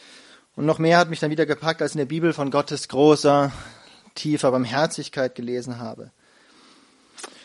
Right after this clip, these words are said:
Und darum soll es heute gehen, um die herzliche Barmherzigkeit Gottes, wie tief sein Erbarmen ist. Und ich möchte einfach ein paar Aspekte weitergeben, die mich fasziniert haben.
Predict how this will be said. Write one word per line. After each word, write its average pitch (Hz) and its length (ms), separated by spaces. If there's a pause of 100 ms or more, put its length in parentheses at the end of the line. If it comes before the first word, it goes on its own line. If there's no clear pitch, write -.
(680)
Und 131 100
darum 139 200
soll 143 120
es - 60
heute 135 140
gehen, 135 260
um 139 120
die 127 260 (300)
herzliche 135 640
Barmherzigkeit 135 760
Gottes, - 440
wie 147 280 (920)
tief 156 320
sein 143 320
Erbarmen 139 480
ist. 131 300
Und 135 60
ich 135 100
möchte 147 200
einfach 143 200
ein 131 60
paar 139 180
Aspekte 139 340
weitergeben, 151 500
die 143 80
mich 135 180
fasziniert 139 440
haben. 175 460